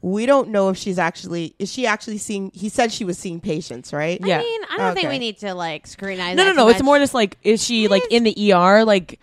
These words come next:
Speaker 3: or is she got, like, a
Speaker 1: It's, it,
Speaker 3: practice?
Speaker 1: we're
Speaker 2: You
Speaker 1: talking
Speaker 2: know,
Speaker 1: about
Speaker 2: a
Speaker 1: it 'cause
Speaker 2: good,
Speaker 1: of the
Speaker 2: yeah,
Speaker 1: flu.
Speaker 2: no, fair enough. But a good family doctor can save lives.
Speaker 3: Sure.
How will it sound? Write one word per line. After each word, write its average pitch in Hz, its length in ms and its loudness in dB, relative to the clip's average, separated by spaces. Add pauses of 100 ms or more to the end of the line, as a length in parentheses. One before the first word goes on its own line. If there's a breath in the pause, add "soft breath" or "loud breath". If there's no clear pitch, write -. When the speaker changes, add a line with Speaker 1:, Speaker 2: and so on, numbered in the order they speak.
(140)
Speaker 3:
or 202 140 0
is 196 80 2
she 220 240 -6
got, 208 200 -2
like, 226 240 -4
a 240 60 0
Speaker 1:
It's, 302 60 4
it, 302 100 0
Speaker 3:
practice? 226 560 2
Speaker 1:
we're 277 160 6
Speaker 2:
You 302 80 -2
Speaker 1:
talking 311 340 6
Speaker 2:
know, 339 60 0
Speaker 1:
about 302 200 6
Speaker 2:
a - 20 6
Speaker 1:
it 285 100 4
'cause 269 200 4
Speaker 2:
good, 269 80 2
Speaker 1:
of 247 60 -2
the 233 100 6
Speaker 2:
yeah, 208 120 2
Speaker 1:
flu. 208 80 4
Speaker 2:
no, 185 240 8
fair 339 220 2
enough. 285 340 -4
But 277 160 -2
a 330 60 -4
good 370 240 -8
family 294 460 -4
doctor 254 500 -4
can 370 260 -12
save 175 300 -10
lives. 165 640 -8
Speaker 3:
Sure. 185 400 0